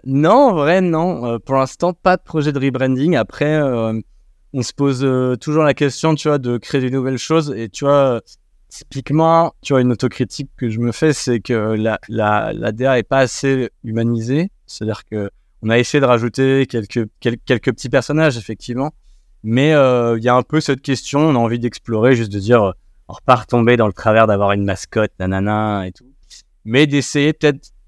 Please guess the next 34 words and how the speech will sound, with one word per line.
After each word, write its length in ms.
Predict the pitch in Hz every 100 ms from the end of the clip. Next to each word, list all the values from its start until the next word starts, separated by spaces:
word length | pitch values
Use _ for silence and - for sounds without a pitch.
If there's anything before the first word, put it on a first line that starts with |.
| -
de 140 | 113
ramener 320 | 123 135 139
un 100 | 143
peu 120 | 135 131
plus 220 | - 135
d'expressivité, 1000 | 135 - 143 - - 131 123 139 135 139
euh, 440 | 123 113 110 107
toujours, 560 | 101 110 107 120 123 104
euh, 560 | 98 95 98 98 98 98 _ _ _
dans 100 | 110
la 120 | 107
D 140 | 98 101
A. 160 | 95
Donc, 240 | 98 95 -
euh, 100 | 85
on 160 | 78 90
travaille 260 | - 104 98
un 80 |
peu 140 | 92 101
dessus. 340 | - 117 117 - _
Ça 140 | - 113
aboutira 420 | 101 113 - 107
peut-être 400 | - 117 120 110
à 60 | 110
rien, 220 | 104 120
mais, 160 | 131 104
ou 120 | 95
peut-être 340 | 92 101 117 110
à 80 |
quelque 140 | 98 104
chose 120 | 113
de 80 | 98
complètement 420 | - 110 113 113
nouveau. 240 | 104 92